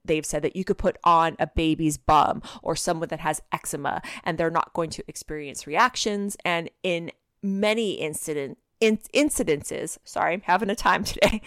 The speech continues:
<laughs> In many instances, it will actually heal and help the skin that is irritated. So actually, it's a very, very safe, safe ingredient.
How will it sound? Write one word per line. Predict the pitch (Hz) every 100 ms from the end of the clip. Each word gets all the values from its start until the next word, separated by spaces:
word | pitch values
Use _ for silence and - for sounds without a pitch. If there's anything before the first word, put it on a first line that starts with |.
| -
<laughs> | - -
In | - 208 208
many | 208 220 233 -
instances, | 190 165 - 165 - - 156 -
it | 190
will | - 185 -
actually | 170 - 170 170 -
heal | - 180 170 160 - _
and | 156 156 151 143 - - _ _
help | - - 190 -
the | 165
skin | - - 92 62 - - - -
that | 160 -
is | 165
irritated. | - 151 151 151 139 147 -
So | - - 233 220 - - _
actually, | - 269 - 254 233
it's | 202
a | 214
very, | 185 208 214
very | 214 190 185
safe, | 175 - - 185 165 160
safe | - 165 160
ingredient. | 156 147 143 120 110